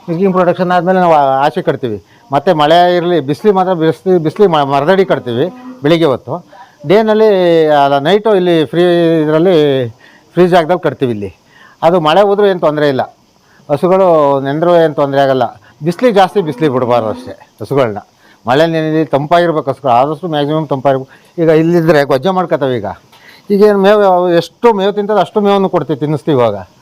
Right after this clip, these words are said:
ಅದೆಷ್ಟು ಮೇವು ತಿಂತೋ ಅಷ್ಟು, ಅಷ್ಟು ಮೇವು ತಿನ್ನಿಸಿ, ಮತ್ತು ನೆಕ್ಸ್ಟ್ ಬೆ-, ಒಂಬತ್ತು ಗಂಟೆ ಅಷ್ಟೊತ್ತಿಗೆ ಆಚೆಗೆ ಹಾಕಿದ್ರಿ. ಇನ್ನು ಬೆಳಿಗ್ಗೆ ನಾವು ಅಷ್ಟೊತ್ತಿಗೆ ಪ್ರಿಪೇರ್ ಮಾಡ್ಕೊಂಡಿರ್ತೀವಿ ಪುನಃ ಇದನ್ನು. ನೈಟೇ ಪ್ರಿಪೇರ್ ಮಾಡಿಬಿಟ್ಟಿರ್ತೀವಿ ಇದು.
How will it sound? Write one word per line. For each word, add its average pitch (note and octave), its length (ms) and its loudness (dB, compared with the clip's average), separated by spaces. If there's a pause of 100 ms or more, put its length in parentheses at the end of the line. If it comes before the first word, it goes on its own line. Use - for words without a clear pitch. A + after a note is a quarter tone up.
(340)
ಅದೆಷ್ಟು C#3+ 300 0
ಮೇವು F#3+ 160 2
ತಿಂತೋ G#3 240 0
ಅಷ್ಟು, - 180 -2 (1300)
ಅಷ್ಟು D3 180 -4 (100)
ಮೇವು G3 180 2
ತಿನ್ನಿಸಿ, E3 260 -4 (960)
ಮತ್ತು F#3 180 2 (140)
ನೆಕ್ಸ್ಟ್ F#3 280 0 (100)
ಬೆ-, F#3 120 2 (280)
ಒಂಬತ್ತು G3+ 260 -2
ಗಂಟೆ G3+ 160 -2
ಅಷ್ಟೊತ್ತಿಗೆ F#3 260 0
ಆಚೆಗೆ F#3 200 -2
ಹಾಕಿದ್ರಿ. D#3 300 -4
ಇನ್ನು C3 140 -6 (140)
ಬೆಳಿಗ್ಗೆ G#3+ 300 2
ನಾವು G3+ 120 2 (240)
ಅಷ್ಟೊತ್ತಿಗೆ G3+ 320 -4
ಪ್ರಿಪೇರ್ G3+ 260 2
ಮಾಡ್ಕೊಂಡಿರ್ತೀವಿ E3+ 460 -4
ಪುನಃ D#3 220 0
ಇದನ್ನು. A2+ 260 -8 (480)
ನೈಟೇ F#3+ 260 2
ಪ್ರಿಪೇರ್ F3+ 280 0
ಮಾಡಿಬಿಟ್ಟಿರ್ತೀವಿ D3+ 580 -2
ಇದು. G2+ 120 -4